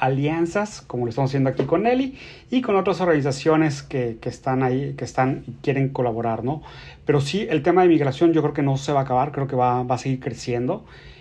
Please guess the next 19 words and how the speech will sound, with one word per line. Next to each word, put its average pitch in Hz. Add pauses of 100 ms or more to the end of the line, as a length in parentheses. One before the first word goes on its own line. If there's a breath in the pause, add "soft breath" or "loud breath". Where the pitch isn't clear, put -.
(200 loud breath)
eh, 117
desafortunadamente. 127
Entonces 131
sí -
necesitamos 143
el 135
apoyo 131
de 123
muchas 131
más 117
personas 120
que 120
se 110
sumen 120
a -
este 117
tipo 117
de 117
iniciativas. 107